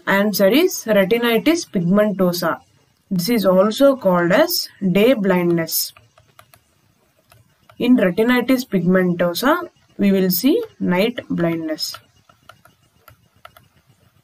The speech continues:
Next question is, which of the following sign of anterior uveitis indicates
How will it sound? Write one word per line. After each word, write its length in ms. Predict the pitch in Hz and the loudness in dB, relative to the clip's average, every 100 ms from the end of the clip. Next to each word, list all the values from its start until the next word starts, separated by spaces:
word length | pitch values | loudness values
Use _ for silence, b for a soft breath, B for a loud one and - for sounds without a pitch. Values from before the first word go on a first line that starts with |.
| _ _ _ _ _ _ _ | _ _ _ _ _ _ _
Next 340 | 202 247 - - | -2 -2 -4 -2
question 380 | 202 196 180 226 | -2 0 0 2
is, 320 | 349 - - b b b b | 0 -2 -6 b b b b
which 200 | - 233 | -6 0
of 200 | 277 269 | 2 4
the 120 | 269 277 | 2 2
following 640 | 220 196 220 254 269 254 | 2 2 4 4 4 2
sign 400 | 247 202 220 226 | 0 0 2 2
of 160 | 254 | 0
anterior 640 | - 185 185 180 233 233 247 | 0 -2 -2 -2 -2 0 2
uveitis 640 | 214 190 202 185 214 240 | 2 2 2 2 -4 -4
indicates 640 | - 190 185 180 240 302 | -2 0 0 0 0 0